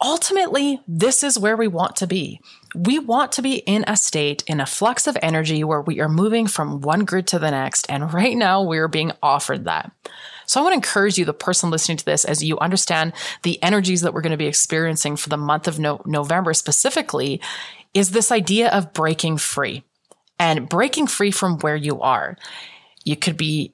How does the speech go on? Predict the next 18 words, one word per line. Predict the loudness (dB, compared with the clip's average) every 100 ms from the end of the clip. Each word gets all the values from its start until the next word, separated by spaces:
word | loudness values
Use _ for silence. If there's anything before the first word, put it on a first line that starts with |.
| -4
maybe | 0 2
you've | 4 2
been | 2
working | 0 0 2
in | 2
a |
job | 2 0 0
for | 0
a |
long | 0 0
time | 0 -2 -2
and |
you're | -2 -2
no | -2
longer | 0 2 2 2
aligned | 0 0 -2
with | -4
it. | -4 -6